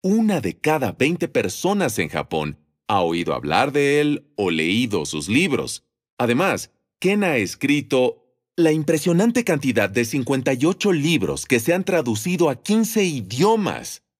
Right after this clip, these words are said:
y han vendido ocho millones de copias.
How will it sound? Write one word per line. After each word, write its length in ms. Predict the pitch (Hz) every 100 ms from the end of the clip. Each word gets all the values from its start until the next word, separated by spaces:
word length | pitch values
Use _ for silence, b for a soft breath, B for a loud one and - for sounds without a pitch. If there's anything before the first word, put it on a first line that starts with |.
| _
y 140 | 107
han 140 | 127 135
vendido 580 | 113 98 123 104 90 _
ocho 420 | 135 160 - 165
millones 600 | 143 113 73 107 98 90
de 100 | 82
copias. 540 | - 71 - 60 -